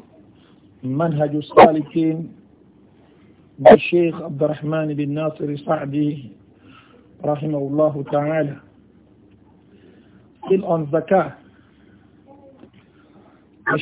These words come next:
Sheikh, rahimahullahu ta'ala, says, وَمَنْ كَانَ لَهُ دَيْنٌ وَمَالٌ لَا يَرْجُو وُجُودَهُ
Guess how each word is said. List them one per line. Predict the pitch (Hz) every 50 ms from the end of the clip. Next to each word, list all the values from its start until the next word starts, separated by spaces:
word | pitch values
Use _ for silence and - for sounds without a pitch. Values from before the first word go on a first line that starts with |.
| - -
Sheikh, | 214 202 185 180 180 - - - - _ - - - _ _ _ _ _ - - - _ _ _ _ _ _ _ - - - _ _ _ - - - -
rahimahullahu | 135 160 190 185 175 165 165 156 160 156 165 175 170 160 165 156 -
ta'ala, | 165 156 165 165 170 170 165 160 160 -
says, | 185 180 175 175 170 165 147 131 - - _ - - - - - _ _ _ _ _ - - _ - - - _ _ _ - - - - _ _ - - - - -
وَمَنْ | 151 160 170 180 180 - -
كَانَ | 202 196 196 185 170 170
لَهُ | 175 180 175 175 170 170 156
دَيْنٌ | 170 175 175 170 165 160 160 165 175 160 - - - - - - - - - - - - - - - _ _
وَمَالٌ | - - 151 156 160 170 175 175 175 180 175 180 185 185 - - - - - - _ - - - - _ _ _ _ - -
لَا | - 156 165 180 180
يَرْجُو | 180 180 175 160 151 147 160 165 170 156
وُجُودَهُ | 156 147 139 170 170 160 147 156 156 151 143 123